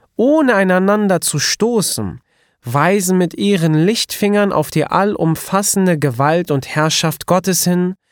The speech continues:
und zeigen uns, um wie vieles größer und in welchem Maße vollkommener als in diesem unserem Beispiel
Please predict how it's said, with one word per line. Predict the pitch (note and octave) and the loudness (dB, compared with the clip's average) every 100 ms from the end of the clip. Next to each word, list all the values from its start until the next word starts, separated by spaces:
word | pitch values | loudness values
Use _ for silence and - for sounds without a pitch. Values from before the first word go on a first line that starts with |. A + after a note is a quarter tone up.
| _ _ _ | _ _ _
und | E3+ E3 | -2 0
zeigen | - G#3+ A3 F3+ | 0 0 2 0
uns, | - D#3 G#3 G3+ - - | 0 0 0 -4 -8 -4
um | E3 D#3 C3 | 0 0 0
wie | G#3+ C4 | 0 -2
vieles | - A#3 A3+ G3+ F#3 - | -2 -2 0 0 -2 -2
größer | C#3+ A#2+ C#3 G3+ A3 - E3+ C#3 | -4 0 2 2 0 0 0 0
und | - C#3+ | -2 0
in | D#3 D3+ | 0 2
welchem | F3 - F3+ D#3+ | 0 0 0 2
Maße | D#3+ F3+ F3 F3 | 2 2 0 -2
vollkommener | D3 - D3+ D3+ - A#3+ C4 G#3+ B2+ G2 - _ _ | -2 0 -2 -2 -2 0 2 2 0 -4 -10 _ _
als | D3 G#3+ A#3+ | -2 0 0
in | A3+ | 0
diesem | A#3+ A3+ A3+ | 0 0 0
unserem | A#3 A3 G#3+ A3 F#3+ | 0 0 0 0 0
Beispiel | G#3+ B3 - - F3+ G3+ | 0 -2 -2 0 0 0